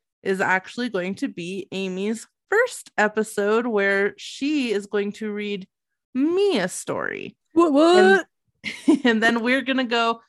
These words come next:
Speaker 1: so just back and forth, like, um, next episode, it'll be me, and then back to Amy. Um, and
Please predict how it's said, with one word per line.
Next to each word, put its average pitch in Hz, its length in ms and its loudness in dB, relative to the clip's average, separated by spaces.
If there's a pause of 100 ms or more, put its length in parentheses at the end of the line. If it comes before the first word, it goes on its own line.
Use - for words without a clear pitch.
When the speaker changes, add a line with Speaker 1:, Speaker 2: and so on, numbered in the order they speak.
(260)
Speaker 1:
so 277 160 6
just 302 180 -2
back 311 240 0
and 262 120 -6
forth, 254 360 -4
like, 170 380 -8 (760)
um, 185 440 -4
next 208 260 0
episode, 214 540 0 (120)
it'll 190 200 -2
be 202 160 -4
me, 277 580 0
and 190 180 -8
then 185 220 -4
back 180 240 0
to - 120 -10
Amy. 190 520 -4 (600)
Um, 180 560 0 (720)
and 190 540 -2